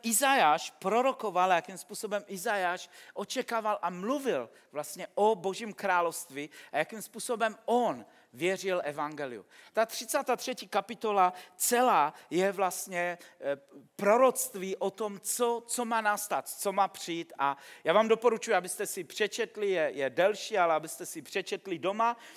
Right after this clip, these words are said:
abyste si sedli na to, měli čas, meditovali nad tím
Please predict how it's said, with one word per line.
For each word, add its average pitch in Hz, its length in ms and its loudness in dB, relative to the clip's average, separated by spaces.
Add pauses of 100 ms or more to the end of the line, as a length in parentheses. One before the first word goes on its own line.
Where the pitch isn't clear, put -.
(280)
abyste 147 300 -8
si 175 160 -6
sedli 220 420 0
na 208 120 2
to, 208 180 -4
měli 165 240 -6
čas, 208 440 0
meditovali 202 680 -4
nad 196 240 -6
tím 196 240 -10